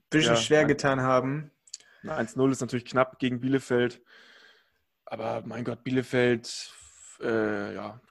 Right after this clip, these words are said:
Speaker 2: hat gekämpft, hat alles versucht. Äh, Gladbach am Ende trotzdem gewonnen. Kannst du halt nichts machen.
Speaker 1: Kannst halt nichts machen.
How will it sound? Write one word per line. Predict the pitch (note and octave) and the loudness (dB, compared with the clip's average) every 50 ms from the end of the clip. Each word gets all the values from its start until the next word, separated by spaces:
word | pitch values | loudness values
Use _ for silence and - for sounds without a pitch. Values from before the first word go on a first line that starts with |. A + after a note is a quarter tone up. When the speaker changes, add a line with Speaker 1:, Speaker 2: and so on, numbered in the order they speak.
| _ _ _ | _ _ _
Speaker 2:
hat | - A#2+ B2+ - | -18 -16 -16 -12
gekämpft, | - C#3 B2 - C#3 C3+ C3 C#3 C3+ - - - | -10 -10 -8 -4 -2 -2 -2 -2 -4 -8 -12 -14
hat | C3+ - - | -14 -10 -8
alles | B2+ C3+ A#2+ | -8 -8 -8
versucht. | - - A#2+ A2+ C3 C#3+ D3 C#3+ - - - - | -8 -10 -6 -4 -2 -2 -2 -4 -8 -18 -16 -10
Äh, | C3+ B2 A#2 A#2 A2+ | -8 -4 -4 -4 -4
Gladbach | A#2 - B2 - - A#2+ A#2 | -4 -6 -8 -6 -6 -8 -6
am | A#2 G#2+ | -6 -8
Ende | A2 A#2+ A#2 A#2 A2+ | -6 -6 -6 -8 -8
trotzdem | - A#2+ A2+ - A#2+ A#2+ | -8 -12 -14 -12 -10 -10
gewonnen. | A2 A2+ G#2+ A#2 A#2 B2 B2 B2 - _ _ _ _ _ _ _ _ _ _ _ _ _ _ _ _ _ - | -8 -6 -6 -4 -4 -6 -8 -12 -16 _ _ _ _ _ _ _ _ _ _ _ _ _ _ _ _ _ -18
Kannst | - A#2 A2+ | -14 -12 -10
du | A#2+ | -10
halt | G#2 | -10
nichts | - - - | -10 -12 -12
machen. | A#2 A2 G#2+ G2 - _ _ _ _ _ _ _ _ _ - - - - - _ _ _ _ _ _ | -12 -12 -14 -16 -20 _ _ _ _ _ _ _ _ _ -12 -12 -12 -12 -14 _ _ _ _ _ _
Speaker 1:
Kannst | - A#2 A2+ A2 - - | -8 -6 -6 -4 -4 -6
halt | A2 - | -6 -6
nichts | A#2 A2 - - | -8 -8 -8 -6
machen. | A2+ A2 G#2+ - A2 G#2+ A2+ | -8 -8 -8 -8 -12 -16 -16